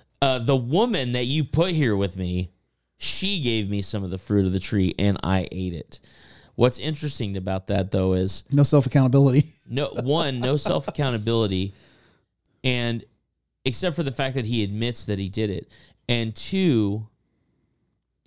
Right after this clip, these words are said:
Speaker 1: he blames God for putting her, who was
Speaker 2: Mm.
Speaker 1: also tempted,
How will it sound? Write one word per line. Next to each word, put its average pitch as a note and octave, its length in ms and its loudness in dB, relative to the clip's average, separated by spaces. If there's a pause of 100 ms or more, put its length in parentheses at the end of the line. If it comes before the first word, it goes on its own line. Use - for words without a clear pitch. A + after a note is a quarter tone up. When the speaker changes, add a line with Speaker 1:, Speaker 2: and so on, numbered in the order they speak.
(480)
Speaker 1:
he E3 320 0
blames A#2+ 880 -4 (280)
God G2+ 680 0 (1120)
for B2 160 0
putting A#2 380 2
her, G#2+ 720 0 (560)
who B2+ 140 8
was C3+ 200 8
Speaker 2:
Mm. B2+ 40 4
Speaker 1:
also C3+ 340 0
tempted, G#2 680 -4